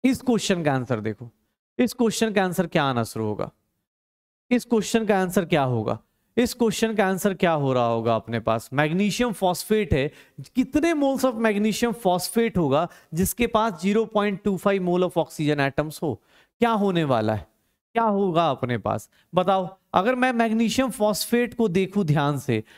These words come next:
मैग्नीशियम फॉस्फेट को देखूं ध्यान से, तो क्या है, एक मैग्नीशियम फॉस्फेट में कितने एटम्स हैं? एट। अगर मैं इसका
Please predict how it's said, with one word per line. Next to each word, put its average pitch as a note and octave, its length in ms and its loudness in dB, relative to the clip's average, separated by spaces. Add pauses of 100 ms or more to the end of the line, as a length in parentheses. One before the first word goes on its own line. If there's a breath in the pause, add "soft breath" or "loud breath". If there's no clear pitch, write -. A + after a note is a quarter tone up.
(140 loud breath)
मैग्नीशियम F#3+ 640 0
फॉस्फेट A#3 600 -2
को G#3 140 0
देखूं F#3 340 0
ध्यान D3 300 0
से, C3 200 -4
तो - 140 -8
क्या F3+ 240 0
है, A#2+ 220 0 (320 loud breath)
एक B3+ 300 0
मैग्नीशियम A#3+ 560 0
फॉस्फेट G3+ 560 -2
में D#3+ 160 -2
कितने G#3+ 400 -2
एटम्स F#3+ 340 -6
हैं? A#2 80 -6
एट। G3+ 340 -4 (360 soft breath)
अगर A#3 220 2
मैं C4 140 0
इसका A#3+ 260 0